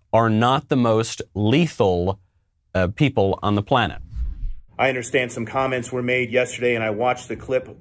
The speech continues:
Speaker 2: that Mister Carlson produced as he referred to pregnant women in the military. I'll remind everyone that his opinion, which he has a, a right to,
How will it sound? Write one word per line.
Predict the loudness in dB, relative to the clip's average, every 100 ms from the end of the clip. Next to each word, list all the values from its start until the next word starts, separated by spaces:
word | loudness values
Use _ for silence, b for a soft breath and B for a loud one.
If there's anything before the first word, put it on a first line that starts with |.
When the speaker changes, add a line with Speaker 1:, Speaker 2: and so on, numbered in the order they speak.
| -8
Speaker 2:
that | -6 -4
Mister | -6 -8
Carlson | -4 -2 -2 -4 -8
produced | -4 -4 -4 -6 -12 b b b
as | -6
he | -4
referred | -6 -6 -4 -4 -4
to | -6 -8
pregnant | -4 -4 -4 -4
women | -4 -2
in | -4
the | -2
military. | -2 -2 0 0 0 -4 -16 b b b b
I'll | 0
remind | 2 2 2 2
everyone | -2 -2 -2 -2 -6 -14 -6
that | -4
his | 0 0
opinion, | 0 0 -2 -2 -8 -16 -12
which | -10 -4
he | 0
has | 0 0
a, | -2
a | -2 -2
right | 0 -2
to, | -4 -6 -6